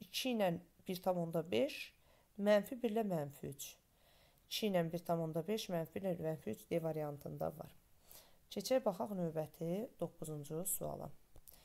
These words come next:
Doqquzuncu sualda belə bir tənlik vermiş bizə. Deməli, x kub üstə gəl y kubunun cavabı ikidir. X kvadratı üstə gəl y kvadratının cəmin soruşur. Biz necə eləyə bilərik? Baxaq.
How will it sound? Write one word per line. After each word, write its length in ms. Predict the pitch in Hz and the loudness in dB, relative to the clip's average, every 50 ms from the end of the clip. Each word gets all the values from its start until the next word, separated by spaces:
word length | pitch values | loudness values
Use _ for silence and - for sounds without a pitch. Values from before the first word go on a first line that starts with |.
| - - - - - _ - | -20 -20 -20 -20 -20 _ -2
Doqquzuncu 480 | 233 226 226 - 233 262 277 269 349 | -2 -2 0 0 0 0 0 0 -2
sualda 360 | - - - 220 196 196 240 254 | -2 4 8 8 8 8 6 2
belə 200 | - 202 208 208 | 0 0 0 0
bir 100 | 214 214 - - | -2 -4 -4 0
tənlik 320 | 185 170 160 160 165 170 165 | 0 0 0 0 -4 -4 -2
vermiş 300 | 156 147 151 147 143 - - | -2 -4 -4 -4 -8 -8 -10
bizə. 260 | - 147 151 151 151 156 180 254 269 - - - - - - - - - - - - _ _ | -8 -6 -2 -2 0 0 -2 -4 -8 -10 -18 -20 -20 -20 -20 -18 -20 -20 -20 -20 -20 _ _
Deməli, 320 | - 208 214 220 220 - 233 | 0 4 4 4 4 4 -2
x 180 | - - - - | -2 -2 -2 0
kub 160 | - 214 196 | -2 -4 -2
üstə 240 | 196 - - - 196 185 | 0 -2 0 -2 -2 -2
gəl 180 | 180 180 180 180 | 0 0 0 0
y 160 | 180 175 170 - - | -2 -4 -6 -8 -10
kubunun 320 | - 165 165 165 165 170 175 | -12 -6 -6 -4 -4 -4 -2
cavabı 400 | 175 175 170 165 160 156 - 175 175 | 0 2 2 2 0 0 -2 -4 -6
ikidir. 400 | - - - - 220 - 233 247 240 | -4 -6 -8 -6 -4 -4 -4 -4 -4
X 160 | - - - - | -6 -6 -6 -4
kvadratı 440 | - 190 180 180 180 170 175 185 175 | -2 -4 -2 -2 -2 -4 -4 -6 -8
üstə 160 | 175 - 196 180 | -8 -6 -6 -4
gəl 200 | 170 165 165 170 | -4 -4 -4 -4
y 160 | 170 170 165 175 - | -6 -6 -10 -10 -6
kvadratının 520 | 170 165 160 165 160 165 - - 202 208 202 | -6 -6 -4 -4 -8 -8 -8 -10 -10 -8 -4
cəmin 320 | - 170 160 160 160 165 165 - | -4 -4 -2 -2 -6 -8 -8 -10
soruşur. 560 | - 160 151 151 147 139 - - - 185 226 240 - | -10 -10 -10 -10 -10 -12 -12 -10 -8 -8 -8 -8 -8
Biz 160 | 214 190 185 180 | -10 -8 -6 -6
necə 280 | 175 160 151 - 156 | -6 -6 -6 -8 -10
eləyə 240 | 147 147 151 151 147 | -10 -8 -8 -10 -10
bilərik? 400 | 147 156 151 151 156 180 214 - - _ _ - - - - - - - - - - - - - - _ _ _ - - - - _ - - - - _ _ _ _ - - _ _ _ - - - - _ - - - - _ _ - - - - - - - - - - - | -8 -8 -8 -6 -4 -6 -6 -8 -10 _ _ -20 -20 -20 -20 -20 -20 -20 -18 -18 -18 -18 -20 -20 -20 _ _ _ -20 -20 -20 -20 _ -20 -20 -20 -20 _ _ _ _ -20 -20 _ _ _ -20 -20 -20 -20 _ -20 -20 -20 -20 _ _ -20 -20 -20 -20 -20 -20 -20 -20 -20 -14 -14
Baxaq. 360 | 170 170 - - 165 180 208 | -14 -10 -6 -6 -6 -6 -6